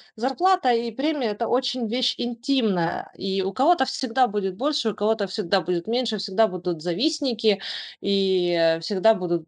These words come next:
люди более успешные, и это неизбе-, а, к-, конечно, то, что вы говорили, да, сплетни, безусловно, разрушают коллектив изнутри,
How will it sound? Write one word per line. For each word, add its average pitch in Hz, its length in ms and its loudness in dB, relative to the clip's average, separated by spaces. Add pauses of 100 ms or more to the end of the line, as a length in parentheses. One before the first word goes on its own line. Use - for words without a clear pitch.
люди 175 280 0
более 165 320 0
успешные, 254 680 -2
и 190 80 0
это 208 320 -2
неизбе-, 208 440 -2
а, 185 360 2 (400)
к-, - 220 0
конечно, 220 540 0
то, 202 100 -4
что - 160 -4
вы 202 80 0
говорили, 202 480 -2
да, 170 220 0
сплетни, 233 580 0
безусловно, 196 680 -2
разрушают 190 640 0
коллектив 196 640 2 (540)
изнутри, 214 920 0